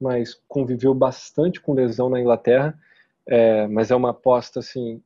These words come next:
excelente, é um jogador de seleção alemã muito talentoso, é, fez aquele caminho tradicional, ele só fez uma parada na Inglaterra, mas ele saiu do Schalke e agora já tá no Bayern de Munique.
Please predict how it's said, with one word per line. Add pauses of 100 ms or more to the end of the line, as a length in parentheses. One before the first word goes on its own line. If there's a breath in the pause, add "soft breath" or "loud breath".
excelente,
é
um
jogador
de
seleção
alemã
muito
talentoso, (500 loud breath)
é, (100)
fez
aquele
caminho
tradicional,
ele
só
fez
uma
parada
na
Inglaterra,
mas
ele
saiu
do
Schalke
e
agora
já
tá
no
Bayern
de
Munique.